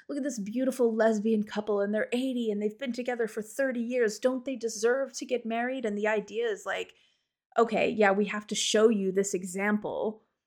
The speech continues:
This, we have to show you this example of, like, gay people that have been together for so long because we wanna prove to you that we're worthy, we're worthy of this marriage thing, and we should, we, instead of just deserving it because, uh, we're grown, consenting adults,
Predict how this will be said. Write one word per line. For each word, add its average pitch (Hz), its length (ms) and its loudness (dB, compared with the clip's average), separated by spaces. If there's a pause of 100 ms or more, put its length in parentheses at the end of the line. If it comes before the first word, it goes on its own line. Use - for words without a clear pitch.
(520)
This, 233 180 -2 (240)
we 247 120 8
have 254 80 6
to 240 80 0
show 247 160 6
you 262 140 4
this 240 180 -2
example 220 500 2
of, 202 140 2
like, 208 440 2 (380)
gay 269 160 0
people 240 260 -2
that 240 120 2
have 220 140 0
been 254 160 2
together 233 400 2
for 233 160 -6
so 233 200 0
long 226 300 -2
because 214 260 -8
we 233 80 -4
wanna 233 160 -6
prove 247 380 -10
to - 100 -12
you 226 120 -4
that - 160 -2
we're 214 100 0
worthy, 220 640 0 (200)
we're 226 80 8
worthy 240 500 4
of 214 100 4
this 214 160 2
marriage 208 600 -2
thing, 196 340 -6
and 196 100 -4
we 220 120 -4
should, 214 300 -6
we, - 140 -10 (200)
instead 240 320 2
of 285 80 4
just 262 240 -10
deserving 214 480 0
it - 100 -4
because, 208 240 -8 (140)
uh, 214 260 8
we're 220 180 2 (200)
grown, 240 320 0
consenting 233 440 -4
adults, 214 460 -2